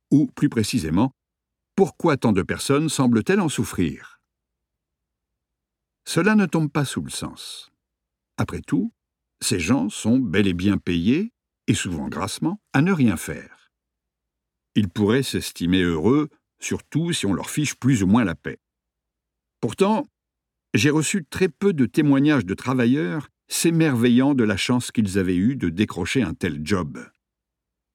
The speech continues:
Beaucoup semblaient plutôt déconcertés par leur propre réaction. Ils ne comprenaient pas pourquoi ils se sentaient si nuls ou déprimés.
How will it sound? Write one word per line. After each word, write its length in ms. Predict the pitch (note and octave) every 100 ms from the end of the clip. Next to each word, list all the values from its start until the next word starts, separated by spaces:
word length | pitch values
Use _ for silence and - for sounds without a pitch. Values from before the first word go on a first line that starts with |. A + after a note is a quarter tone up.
| _ -
Beaucoup 440 | A#2+ E3 - A3+
semblaient 420 | - E3+ D3 D#3+
plutôt 440 | - G3 - G3+ D#3+
déconcertés 840 | A2+ D#3+ D#3+ - C#3 - - F3 - - _ _ _ -
par 160 | C#3
leur 200 | B2+ -
propre 480 | - - F#3+ - A#2+
réaction. 600 | A2+ A2+ - - D#2 B1+ _ _ _ _ _ _ _ _ _ _ _ _
Ils 140 | C3 C3
ne 100 | A#2
comprenaient 580 | - G#3 - D#3+ C#3 A2+
pas 200 | F#2 F2+
pourquoi 460 | A#2+ - - F#3
ils 100 | E3
se 140 | - B2+
sentaient 320 | B2 - F#2
si 280 | - C3+ B2+
nuls 280 | A#2+ D#3
ou 100 | B2+
déprimés. 640 | F#2+ G2+ - D#2+ C#2+ C2